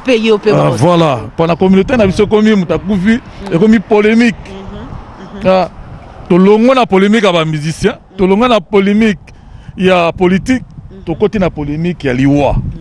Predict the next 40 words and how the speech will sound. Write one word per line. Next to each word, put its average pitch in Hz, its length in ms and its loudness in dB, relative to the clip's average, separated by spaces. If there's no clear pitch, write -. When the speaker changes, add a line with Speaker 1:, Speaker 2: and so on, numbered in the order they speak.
Speaker 2:
Oh, 156 140 0
liwa 143 280 2
basekaka 127 420 -4
yango 131 220 -2
te, 123 140 -4
parce 123 180 -2
que 135 200 0
mutu 156 220 2
moko 208 260 4
te 202 240 0
na 147 120 -2
monde 175 340 2
akokima 151 420 0
liwa. 135 380 -2
Speaker 1:
Ah, - 100 -16
Speaker 2:
Soki 190 200 -2
Speaker 1:
d'accord. 208 140 0
Speaker 2:
liwa 175 240 4
ezoya, 180 520 0
Speaker 1:
Mhm. - 680 -12
Speaker 2:
même 208 140 2
ozalaki 185 380 2
président 190 480 2
de 202 80 0
la 180 120 2
République, 170 580 0
soki 208 220 -2
elobi 190 280 4
lelo 175 380 4
eza 165 220 2
lelo, 139 300 -4
eza 131 160 -4
lelo. 110 220 -10
Speaker 1:
Yokamata 160 640 -16
yo. 147 60 -4
Speaker 2:
Yokamata 143 440 -2
yo. 92 80 -12
Speaker 1:
Ouais. 156 80 -16
Speaker 2:
Donc 135 100 -4
basekaka 143 520 -2